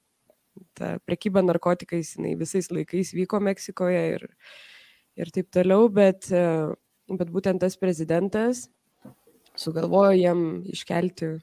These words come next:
karą, taip, taip buvo pavadinta, karas prieš narkus ir, e, ir tada prasidėjo visa tai, kad, e, jie jau pradėjo skverbtis į, į civilių gyvenimą ir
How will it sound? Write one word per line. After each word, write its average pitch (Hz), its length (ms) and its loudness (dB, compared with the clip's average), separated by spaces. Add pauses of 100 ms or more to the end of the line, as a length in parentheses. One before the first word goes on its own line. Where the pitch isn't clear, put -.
(920)
karą, 196 400 4 (300)
taip, - 280 -8
taip 180 220 -6
buvo 185 160 2
pavadinta, 185 640 -2 (160)
karas 180 420 -10
prieš - 520 -10 (120)
narkus 196 720 -4
ir, 190 400 2
e, 180 600 2 (440)
ir - 140 -4
tada 202 180 6
prasidėjo 220 560 4
visa 170 240 -4
tai, 170 200 -2 (320)
kad, 180 280 -2
e, 170 540 2 (480)
jie 180 260 2
jau 180 200 2
pradėjo 180 500 6 (100)
skverbtis 180 680 0
į, - 140 -4 (580)
į 165 80 -6
civilių 196 420 6
gyvenimą 170 640 6
ir 156 260 2